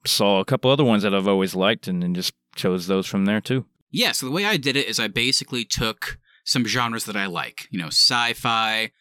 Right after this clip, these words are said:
Speaker 2: biopics, kinda weird dark comedy, stuff like that, and I just thought about it, went through a list of some of the movies that I'd seen in the last few years, and basically just picked one from each. So that way,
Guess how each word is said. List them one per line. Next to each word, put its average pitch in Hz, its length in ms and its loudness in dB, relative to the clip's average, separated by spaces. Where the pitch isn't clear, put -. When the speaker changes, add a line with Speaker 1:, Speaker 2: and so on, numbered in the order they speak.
Speaker 2:
biopics, 110 1160 -2
kinda 131 240 -2
weird 110 360 -4
dark 110 280 -2
comedy, 107 380 0
stuff - 300 -2
like 101 200 -4
that, 104 260 -2
and 107 100 -6
I 104 100 -2
just 131 340 -2
thought 117 200 0
about 143 300 0
it, 151 200 -2
went 120 300 -6
through 120 180 -2
a 110 40 -2
list 104 240 -4
of - 60 -4
some 117 120 0
of 107 40 0
the 104 80 -2
movies 104 280 -2
that 104 80 -6
I'd 98 200 -4
seen 110 280 -2
in 113 60 -6
the 110 60 -6
last 117 260 -2
few 123 120 -6
years, 123 380 -2
and 110 120 -2
basically 135 260 0
just 123 200 -2
picked 139 220 -2
one 131 180 -4
from 127 180 -4
each. - 300 -4
So - 140 -2
that 135 280 -2
way, 135 260 0